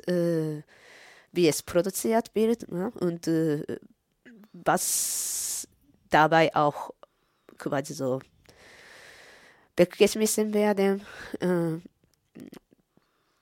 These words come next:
also ganz kleine Kartoffeln oder zu große, äh, Kartoffeln und, oder wenn, äh,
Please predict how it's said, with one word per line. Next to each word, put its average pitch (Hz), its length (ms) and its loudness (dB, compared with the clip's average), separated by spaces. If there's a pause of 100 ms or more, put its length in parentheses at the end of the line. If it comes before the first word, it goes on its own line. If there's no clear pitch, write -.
also 156 300 -6 (640)
ganz 147 280 -4
kleine 143 400 -2
Kartoffeln - 560 -2
oder 143 240 -4
zu 156 160 -6
große, 139 480 -4
äh, 139 180 -10
Kartoffeln 214 640 -4
und, - 280 -12
oder 139 400 -8
wenn, 147 640 -10
äh, 143 320 -8